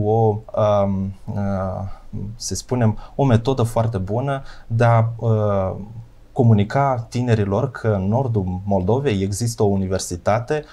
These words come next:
o universitate, uh, modernă, în același timp, uh, cu tradiții, în, uh, în a forma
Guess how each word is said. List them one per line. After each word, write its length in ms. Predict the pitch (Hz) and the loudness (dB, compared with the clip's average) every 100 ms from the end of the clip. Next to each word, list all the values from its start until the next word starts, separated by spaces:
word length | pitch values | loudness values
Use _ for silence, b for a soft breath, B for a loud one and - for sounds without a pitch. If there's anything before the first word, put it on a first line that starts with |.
| B | B
o 60 | - | 0
universitate, 960 | 104 95 92 - 90 113 113 117 101 B B B | 2 2 -2 -4 0 0 2 2 0 B B B
uh, 100 | - 101 95 95 92 90 90 87 92 | 2 4 6 6 4 4 2 0 2
modernă, 1040 | 107 107 98 120 135 120 104 101 101 95 98 | 6 6 8 6 6 4 2 4 2 0 -2
în 200 | 117 120 | 2 4
același 540 | 110 123 113 104 - | 4 4 2 2 -2
timp, 460 | 120 120 117 113 - | 0 2 2 0 0
uh, 280 | 104 101 98 | 2 2 0
cu 140 | - | 0
tradiții, 840 | 120 98 98 117 - - 101 98 B B B | 2 2 2 -2 -2 -2 0 0 B B B
în, 320 | 104 107 104 | 2 4 4
uh, 420 | 104 98 95 95 113 | 2 0 -2 -4 -2
în 200 | 104 104 | 0 0
a 80 | |
forma 560 | 101 101 98 107 107 | 0 0 0 2 0